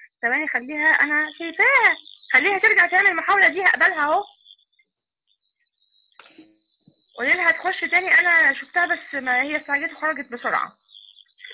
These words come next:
آه، بالنسبة بعد كده رقم تسعتاشر، أيوة، ثواني، ثواني، ثواني.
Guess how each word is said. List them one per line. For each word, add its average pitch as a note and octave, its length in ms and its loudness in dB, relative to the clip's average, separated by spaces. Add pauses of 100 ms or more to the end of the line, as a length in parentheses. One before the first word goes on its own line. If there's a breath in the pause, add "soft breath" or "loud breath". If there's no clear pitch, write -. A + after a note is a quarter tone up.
(1080 soft breath)
آه، A#3 80 -6
بالنسبة D4 400 -6
بعد B3 200 -8
كده D4+ 120 -2
رقم D4+ 320 -8
تسعتاشر، B3+ 720 -10
أيوة، C#4+ 380 -6 (220)
ثواني، C4+ 460 -14 (100)
ثواني، B3+ 460 -14
ثواني. - 460 -12